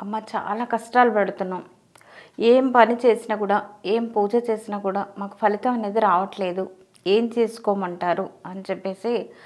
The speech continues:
పాపం చాలామంది అడగడం జరిగింది. అయితే చేస్తే ఇంతకుముందు పూజలు పునస్కారాలు అన్నీ కూడా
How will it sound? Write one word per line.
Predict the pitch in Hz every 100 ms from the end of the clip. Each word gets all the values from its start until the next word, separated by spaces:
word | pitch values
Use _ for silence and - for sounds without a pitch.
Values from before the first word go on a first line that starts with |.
| - - _
పాపం | 220 220
చాలామంది | 214 208 - 208 226 233 214
అడగడం | 185 180 190 196
జరిగింది. | 196 160 160 160 - - - -
అయితే | - - 320 - 254
చేస్తే | 240 240 185
ఇంతకుముందు | 196 208 196 220 262
పూజలు | 254 254 233 240 240
పునస్కారాలు | 240 233 233 226 240 220 220
అన్నీ | 202 185 220
కూడా | 233 240